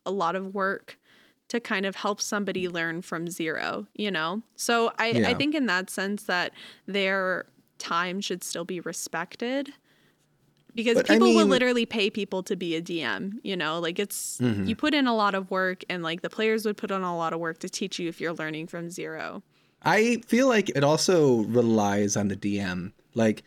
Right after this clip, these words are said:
Speaker 2: if you're not good, like, uh, I mean, I, from example, like, I've, we've done, like, three or four different systems.
Speaker 1: Mm-hmm.
Speaker 2: Like, well, actually, we've done a lot more systems than that. And, like, you guys typically understand it fairly well first session.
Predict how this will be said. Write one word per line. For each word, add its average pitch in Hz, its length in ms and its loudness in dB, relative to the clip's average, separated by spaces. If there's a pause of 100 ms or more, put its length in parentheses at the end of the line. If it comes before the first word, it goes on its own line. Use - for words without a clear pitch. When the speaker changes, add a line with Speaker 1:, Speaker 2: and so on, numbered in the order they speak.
(180)
Speaker 2:
if 143 160 2
you're 190 160 6
not 294 340 2
good, 123 440 6 (560)
like, 139 120 2
uh, 147 140 4 (160)
I 170 80 4
mean, 160 240 4
I, 151 220 6
from 180 240 4
example, 120 420 4
like, 117 260 0
I've, 170 400 4
we've 175 240 6
done, 180 220 6
like, 135 220 6
three 120 400 4
or 120 100 6
four 117 300 2
different 110 420 0
systems. 139 720 2 (280)
Speaker 1:
Mm-hmm. 233 320 0
Speaker 2:
Like, 120 160 2
well, 170 120 6
actually, 208 280 4
we've 185 200 6
done 349 140 6
a 139 60 6
lot 110 300 2
more 135 220 6
systems 101 540 -2
than 101 160 -2
that. 95 280 -4
And, 135 180 4
like, 131 220 4
you 180 80 2
guys 208 380 4 (560)
typically 185 500 4
understand 135 640 4
it 120 140 2
fairly 113 380 6
well 110 300 6
first 101 300 -2
session. - 380 -4